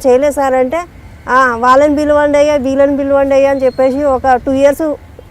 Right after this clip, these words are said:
ఆ, త్రీ ఇయర్స్ అట్లనే జైల్లోనే మురగొడుతుంటారు వాళ్ళని. ఇంకా వాళ్ళ ఫ్యామిలీ మెంబర్స్ ఏమైపోతారు సార్? మేజిస్ట్రేట్లు కూడా పట్టించుకోరు సార్. మేజిస్ట్రేట్లు ఏమంటారు, "ఆ, ఈమె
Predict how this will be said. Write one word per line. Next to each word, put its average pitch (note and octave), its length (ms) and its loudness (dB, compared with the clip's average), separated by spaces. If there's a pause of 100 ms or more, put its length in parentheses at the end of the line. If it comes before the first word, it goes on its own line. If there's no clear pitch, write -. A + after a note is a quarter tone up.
(120)
ఆ, A#3+ 400 0
త్రీ B3 100 -4
ఇయర్స్ D4 260 0
అట్లనే D4 320 -4
జైల్లోనే C#4 360 2
మురగొడుతుంటారు B3+ 760 -2
వాళ్ళని. G#3 340 -6 (800)
ఇంకా A#3+ 120 0
వాళ్ళ C#4 180 2
ఫ్యామిలీ C#4+ 360 -2
మెంబర్స్ D#4 380 -4
ఏమైపోతారు D4 520 -2
సార్? C#4+ 240 -8 (1120)
మేజిస్ట్రేట్లు E4 460 0
కూడా F4 140 -2
పట్టించుకోరు D4+ 440 -4
సార్. B3+ 260 -4
మేజిస్ట్రేట్లు D4 540 -2
ఏమంటారు, C#4+ 580 -4 (360)
"ఆ, A#3+ 40 -2 (160)
ఈమె C4 200 0